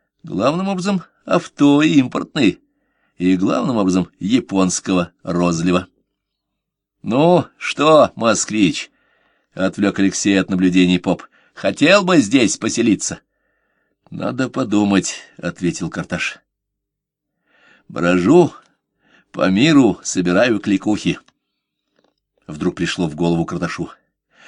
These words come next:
В Туркмении удостоился погоняло Яланчи, теперь вот стал москвичом.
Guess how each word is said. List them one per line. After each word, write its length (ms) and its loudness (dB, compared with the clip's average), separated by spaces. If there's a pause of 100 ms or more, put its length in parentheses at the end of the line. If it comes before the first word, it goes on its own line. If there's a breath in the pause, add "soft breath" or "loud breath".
(340 soft breath)
В 100 -20
Туркмении 760 2
удостоился 680 0
погоняло 680 2
Яланчи, 880 0 (600)
теперь 240 -8
вот 100 0
стал 260 2
москвичом. 720 -2